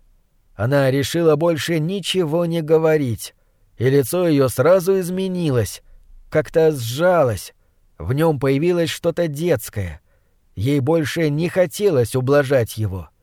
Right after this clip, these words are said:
«Вы обиделись на меня?» спросил он. «Действительно было глупо с моей стороны предложить вам вермут. Быть может, вы предпочитаете виски или коньяк, или еще что-нибудь?»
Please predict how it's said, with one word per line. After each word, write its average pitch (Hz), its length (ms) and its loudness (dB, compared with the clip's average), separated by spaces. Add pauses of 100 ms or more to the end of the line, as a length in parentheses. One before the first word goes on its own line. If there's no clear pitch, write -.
(680)
«Вы 123 280 0
обиделись 135 640 2
на 127 100 -2
меня?» 117 360 -2 (280)
спросил 131 500 0
он. 110 160 0 (680)
«Действительно 147 800 -2
было 143 380 4
глупо 143 400 2
с - 80 -4
моей 147 220 2
стороны 143 500 2
предложить 147 560 2
вам 151 220 4
вермут. 143 520 0 (280)
Быть 127 180 0
может, 156 340 0 (300)
вы 147 220 2
предпочитаете 143 1120 2
виски 131 460 -2
или 120 440 0
коньяк, 110 640 0 (420)
или 101 260 -4
еще 107 680 -2
что-нибудь?» 117 580 -2